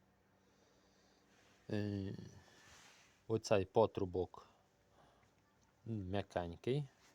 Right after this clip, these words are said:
він гарячий. На печку вони холодні. Печка почти не гріє, слабо. Потім кудись антифріз усосує. От іменно создається давлення, і цей антифріз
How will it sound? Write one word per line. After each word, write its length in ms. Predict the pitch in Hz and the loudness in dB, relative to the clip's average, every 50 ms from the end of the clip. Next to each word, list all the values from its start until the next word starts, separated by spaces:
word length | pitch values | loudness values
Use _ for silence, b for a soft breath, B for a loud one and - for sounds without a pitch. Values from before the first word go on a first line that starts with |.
| _ - | _ -4
він 220 | 104 113 123 117 101 - | -2 0 0 0 -2 -4
гарячий. 680 | 90 - - 113 110 101 85 82 - - - 98 90 B B B B B B B - | 0 6 8 8 8 8 4 2 -2 -6 -6 -6 -8 B B B B B B B 0
На 120 | 104 101 | 0 2
печку 460 | - - 147 180 175 - - - - | 6 8 8 8 8 4 0 0 0
вони 160 | 101 104 113 107 | 2 2 0 0
холодні. 580 | - - 123 120 101 90 90 87 85 85 82 - | 2 2 4 4 4 2 0 -2 -4 -6 -8 0
Печка 400 | - 131 135 131 - - - 107 | 0 0 0 0 -2 0 0 0
почти 460 | 95 - _ - 110 104 - - 120 113 | 0 -2 _ -4 -4 -4 -2 -2 -2 0
не 140 | 113 110 | 0 0
гріє, 380 | 95 90 92 90 87 90 101 110 | -2 -2 -4 -6 -4 -4 -4 -4
слабо. 460 | - - - 110 104 98 101 117 127 - - - - - B B B B B B B B B B B B B B B B B B B B B B B B B _ - - | -2 -2 -2 -2 0 2 2 2 2 0 -6 -18 -20 -20 B B B B B B B B B B B B B B B B B B B B B B B B B _ -2 0
Потім 440 | 120 113 101 - - 101 90 85 82 B B B B B B B B B B B B B B B _ _ _ _ _ _ _ _ _ _ | 2 2 2 0 -4 -6 -6 -8 -10 B B B B B B B B B B B B B B B _ _ _ _ _ _ _ _ _ _
кудись 360 | - 113 107 131 151 - - | -8 -4 -2 -2 -2 0 -2
антифріз 600 | 120 107 - - 113 - - 123 143 139 - - - | -4 -4 -4 -6 -2 0 2 2 2 0 -4 -4 -2
усосує. 840 | 127 117 - - - 104 92 - - - - 87 85 82 78 76 - _ B B B B B B B - - | -2 -2 0 0 0 0 0 0 -4 -8 -8 -8 -8 -8 -10 -12 -16 _ B B B B B B B -10 -10
От 180 | 101 98 - | -10 -4 -4
іменно 480 | 120 113 113 110 107 107 107 104 98 92 - _ _ _ - - - - - - - - - - - - _ | -2 -2 -2 -2 -4 -4 -4 -4 -6 -6 -10 _ _ _ -20 -20 -20 -20 -20 -20 -20 -20 -20 -20 -20 -20 _
создається 600 | - - 107 98 92 104 107 107 107 - - 101 | -12 -10 -8 -6 -4 -4 -4 -4 -4 -4 -6 -6
давлення, 580 | 101 101 101 104 120 151 170 175 151 110 92 90 | -4 -4 -4 -2 -2 -2 -2 -2 -4 -4 -4 -4
і 140 | 87 92 87 | -4 -6 -6
цей 200 | - - 110 107 | -6 -4 -4 -4
антифріз 600 | 98 - - 107 - - 113 131 113 - - | -6 -6 -8 -8 -6 -6 -6 -6 -6 -8 -12